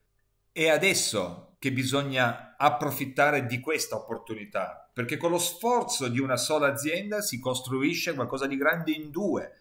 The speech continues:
aziende. Il crowdfunding di Daisy è finito, ha vinto, è arrivato dove doveva arrivare, adesso dovrà chiudere sei mesi, andrà avanti, lavorerà a pari con la Endotech e poi ci sarà uno sviluppo in tutti i prossimi anni.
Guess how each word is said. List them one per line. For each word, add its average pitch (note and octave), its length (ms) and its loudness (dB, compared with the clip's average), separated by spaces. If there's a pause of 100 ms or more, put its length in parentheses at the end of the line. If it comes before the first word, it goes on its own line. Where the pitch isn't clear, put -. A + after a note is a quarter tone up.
(160)
aziende. F#2 800 -4 (1080)
Il A#2 80 0
crowdfunding B2 760 2
di G#2 200 -4
Daisy F#3+ 460 2
è G#3+ 160 -4
finito, G#3+ 460 -2
ha C3+ 140 2
vinto, C#3+ 520 0
è B2 80 0
arrivato D3+ 360 0
dove D3+ 240 0
doveva D3 300 0
arrivare, D3+ 400 0
adesso C3 580 -4 (160)
dovrà B2 280 0
chiudere A#2+ 320 0
sei A2 160 -4
mesi, F3 280 0
andrà B2 260 2
avanti, D#3 340 0
lavorerà B2 340 0
a C3 80 0
pari C#3 220 0
con C3+ 80 -2
la A#2+ 120 4
Endotech D3+ 840 -4
e C#3+ 140 -4
poi C4+ 160 -2
ci C4+ 100 -2
sarà A3 240 0
uno A3 140 -2
sviluppo G#3+ 440 -2
in G3+ 200 -4
tutti C4+ 280 -4
i G#3+ 40 -2
prossimi F#3 520 -4
anni. G#2+ 400 -4